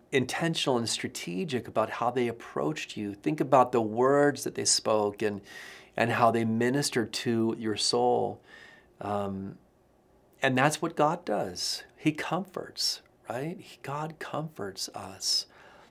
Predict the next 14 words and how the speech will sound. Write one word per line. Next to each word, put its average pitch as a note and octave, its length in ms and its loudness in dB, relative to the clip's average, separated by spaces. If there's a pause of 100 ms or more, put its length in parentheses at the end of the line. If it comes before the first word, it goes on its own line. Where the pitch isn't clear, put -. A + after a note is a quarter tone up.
(300)
And C#3+ 220 6
he D#3 140 4
has D3+ 180 0
mercy C3 840 0 (100)
on A#2 220 2
the B2 120 0
afflicted. A2 760 -6 (1160)
You D3+ 120 8
know, B2+ 240 8
what C3+ 220 6
a, A2+ 280 6 (380)
what C3 220 2
a B2+ 60 2
powerful B2 1160 4